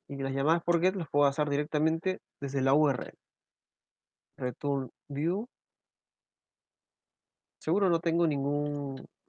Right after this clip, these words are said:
vista asociada. ¿Cómo lo valido? Clic derecho, ir a la vista. No se encuentra ninguna vista asociada que coincida.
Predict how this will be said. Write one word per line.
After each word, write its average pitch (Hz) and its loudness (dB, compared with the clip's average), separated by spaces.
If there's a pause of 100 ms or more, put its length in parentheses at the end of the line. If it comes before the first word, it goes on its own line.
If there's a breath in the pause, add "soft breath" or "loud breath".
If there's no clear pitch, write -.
vista 135 -2
asociada. 202 6
¿Cómo 190 0
lo 190 4
valido? 220 4
Clic 170 -2
derecho, 170 2
ir 151 -2
a 143 2
la 135 4
vista. 196 0 (1600)
No 139 -8
se 143 -6
encuentra 139 -2
ninguna 135 -2
vista 135 -2
asociada 151 4
que 147 -6
coincida. 170 0